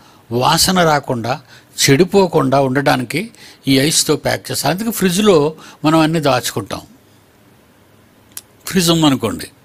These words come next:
ఏ వస్తువు కుళ్ళిపోకుండా ఫ్రిడ్జ్లో మనం దాన్ని దాచుకుంటాం, ఫ్రిడ్జ్లో పెట్టుకుంటాం మనం దాన్ని.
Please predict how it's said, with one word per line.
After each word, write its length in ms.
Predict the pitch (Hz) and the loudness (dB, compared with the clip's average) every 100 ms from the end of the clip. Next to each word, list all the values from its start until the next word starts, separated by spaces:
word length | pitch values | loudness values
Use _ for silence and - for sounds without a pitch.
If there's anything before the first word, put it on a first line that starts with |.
| - - - - - | -20 -20 -20 -14 0
ఏ 140 | 143 | 2
వస్తువు 460 | 196 202 - 220 220 | 4 2 2 0 0
కుళ్ళిపోకుండా 920 | - 175 180 175 170 156 139 143 214 - _ _ _ _ | 0 0 0 2 0 2 -2 -2 -4 -10 _ _ _ _
ఫ్రిడ్జ్లో 420 | - 180 165 175 | -2 0 2 2
మనం 280 | 160 151 143 | 2 2 2
దాన్ని 240 | 131 135 160 | 0 0 0
దాచుకుంటాం, 640 | 131 - - 90 - - - _ _ _ _ _ _ _ _ _ _ _ _ _ _ _ _ _ _ _ _ _ _ _ _ - | -2 -2 -8 -10 -10 -12 -16 _ _ _ _ _ _ _ _ _ _ _ _ _ _ _ _ _ _ _ _ _ _ _ _ -2
ఫ్రిడ్జ్లో 300 | 156 156 139 | 0 0 0
పెట్టుకుంటాం 500 | 127 - 107 92 90 | -2 -6 -10 -8 -10
మనం 240 | 85 85 | -10 -12
దాన్ని. 280 | - - - | -14 -16 -20